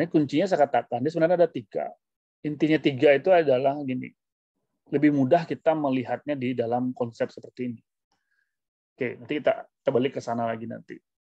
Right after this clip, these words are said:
Nah, ciri dia sebagai confounder, ini coba Anda perhatikan betul ini.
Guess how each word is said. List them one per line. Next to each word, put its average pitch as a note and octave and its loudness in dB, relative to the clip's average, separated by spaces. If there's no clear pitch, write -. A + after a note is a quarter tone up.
Nah, A#2 -6
ciri A3+ 2
dia D#3 0
sebagai C3 -4
confounder, B2+ -6
ini C3 -8
coba B2+ -2
Anda A#2+ -2
perhatikan A#2+ -6
betul A2+ -6
ini. - -20